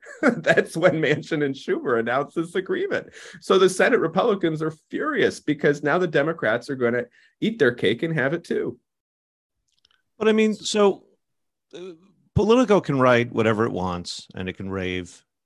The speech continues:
Speaker 2: um, a-, about this. What in this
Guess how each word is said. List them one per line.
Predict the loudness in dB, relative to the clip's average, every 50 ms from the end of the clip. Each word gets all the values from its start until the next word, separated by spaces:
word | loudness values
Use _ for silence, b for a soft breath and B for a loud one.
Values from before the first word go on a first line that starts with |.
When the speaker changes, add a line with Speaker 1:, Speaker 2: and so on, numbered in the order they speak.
| _ _ _ -12 -8
Speaker 2:
um, | -6 -6 -6 -6 -8 -10 -14 -16 -18 _ _ _ _ _ _ -12
a-, | -12
about | -10 -10 -10 -10 -8 -6 -6 -6 -6 -8
this. | -8 -10 -10 -10 -14 _ _ _ _ _ _ _ _ _ _ _ _ _ _ _ _ _ _ -14
What | -6 -2 0 0 0 0
in | 0 -2 0 0 2
this | 2 0 0 -2 -4 -10 -12 -14 -18